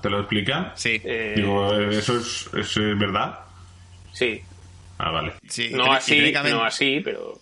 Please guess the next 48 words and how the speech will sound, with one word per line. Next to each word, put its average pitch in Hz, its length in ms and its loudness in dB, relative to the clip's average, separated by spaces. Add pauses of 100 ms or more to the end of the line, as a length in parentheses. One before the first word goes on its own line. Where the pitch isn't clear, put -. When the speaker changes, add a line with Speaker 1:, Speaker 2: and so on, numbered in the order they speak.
(100)
Speaker 3:
sí. - 120 -16 (840)
Speaker 2:
Sí, - 120 -12 (120)
sí, - 120 -8
además, 101 320 -6 (320)
luego 104 520 -6
si 123 100 -4
no 123 80 2
lo, 131 120 2
lo 117 220 0
entramos 117 240 -2
con - 100 0
el 117 60 -2
tema 117 140 0
de 113 80 2
X-Force, 107 480 -2
porque 101 160 -4
la 92 80 -2
película 101 340 0
da, 110 320 2
da 104 160 -2
mucha 117 220 0
entrada 113 240 0
a - 40 2
X-Force, 104 540 -4 (340)
X-Force 113 460 -4
último 107 300 -4
que 95 80 -6
hubo, 101 280 -4
los 95 300 -6
últimos 101 220 -6
cómics 104 240 -2
que 92 100 -4
hubo. 120 240 -4 (880)
Y 107 920 2
ojalá, 95 460 -2 (100)
pero 95 240 -2
han 101 80 0
hecho 107 140 -2
una 110 100 -2
cosilla 117 240 0
que 110 80 -4
he 104 40 -2
dicho, 101 200 -4
"¿Por - 160 -10
qué?". 208 300 -6 (140)
Pero - 220 -14
Speaker 3:
Hmm. 156 140 -4
Speaker 2:
man-, 190 200 -6